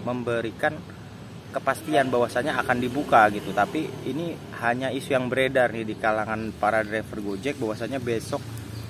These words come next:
ataupun, eh, sesegera mungkin akan ada pendaftaran mitra GoFood, Goceng itu kayak gitu ya. Jadi di sini,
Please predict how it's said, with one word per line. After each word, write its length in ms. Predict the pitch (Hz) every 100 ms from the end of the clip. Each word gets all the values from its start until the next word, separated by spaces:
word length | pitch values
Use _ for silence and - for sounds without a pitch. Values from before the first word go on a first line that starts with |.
| -
ataupun, 560 | 131 139 131 135 127 123
eh, 440 | 107 - 113 117 113
sesegera 400 | 120 113 123 120
mungkin 400 | 117 104 147 156 - - - - -
akan 160 | 120 117
ada 160 | 120 117
pendaftaran 720 | 113 117 - 117 117 113 113 101 - 120
mitra 420 | - 117 113 107
GoFood, 300 | 104 - -
Goceng 340 | 120 98 120
itu 320 | - 131 123 104
kayak 180 | 98 95
gitu 140 | - 98
ya. 120 | 73
Jadi 220 | 98 117 139
di 120 | 139
sini, 260 | 139 143